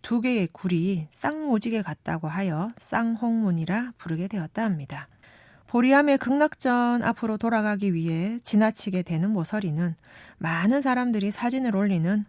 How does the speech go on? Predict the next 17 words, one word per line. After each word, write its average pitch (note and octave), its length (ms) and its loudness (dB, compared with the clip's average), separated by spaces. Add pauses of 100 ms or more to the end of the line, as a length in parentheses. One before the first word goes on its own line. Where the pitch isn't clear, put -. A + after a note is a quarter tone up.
보리암의 F3+ 640 0 (200)
공식 F3+ 520 0 (140)
포토존입니다. F#3 880 -4 (560)
극락전의 A#3+ 1040 2
처마 B3+ 300 -2
끝과 - 460 -6
하늘, D3+ 600 0 (240)
그 C4+ 220 -2
하늘색을 B3+ 680 2
닮은 F#3 520 0
수평선이 F#3+ 760 -2 (300)
한데 B3 560 0
어우러진 F#3+ 500 0
모습이 F3+ 600 -4
가히 D#3 680 -6
멋진 A#3 480 -2
곳입니다. D3+ 640 -6